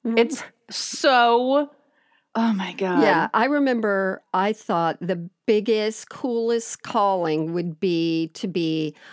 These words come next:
Speaker 1: a family and marriage counselor. Like, that's how it was
Speaker 2: <laughs> Yeah.
Speaker 1: always termed.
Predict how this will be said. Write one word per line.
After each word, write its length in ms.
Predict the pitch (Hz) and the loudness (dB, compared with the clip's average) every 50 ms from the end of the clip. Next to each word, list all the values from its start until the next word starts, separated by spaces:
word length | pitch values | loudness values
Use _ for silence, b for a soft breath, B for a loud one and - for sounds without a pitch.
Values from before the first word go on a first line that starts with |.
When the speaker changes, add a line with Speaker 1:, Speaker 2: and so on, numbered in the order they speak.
| B B | B B
Speaker 1:
a 80 | - 175 | -6 -6
family 560 | - - - 180 170 170 170 165 170 170 160 | -4 -4 -2 0 0 0 0 0 0 0 0
and 120 | 151 147 | 0 0
marriage 420 | 147 147 147 143 143 135 - - - | 0 0 -2 -2 -4 -6 -8 -10 -12
counselor. 680 | - 170 - - - - - - - - - - - - b b b b b b b | -10 -10 -10 -10 -10 -12 -16 -16 -14 -14 -14 -14 -14 -18 b b b b b b b
Like, 240 | 220 202 196 180 _ | -2 -2 -2 -2 _
that's 380 | - 202 202 202 214 - - | 0 2 2 2 0 -2 -2
how 200 | - 403 285 294 | 0 2 2 2
it 80 | 285 214 | 4 4
was 160 | 269 359 415 | 4 6 6
Speaker 2:
<laughs> 100 | 466 571 | 8 6
Yeah. 60 | 539 | 6
Speaker 1:
always 540 | - 587 494 508 440 440 - 233 226 - - - | 6 6 6 6 6 4 4 2 0 -4 -10 -14
termed. 880 | - - - 202 180 175 175 185 196 202 220 240 254 262 285 294 - | -8 -2 -2 0 0 0 0 0 0 0 0 0 0 0 0 -2 -4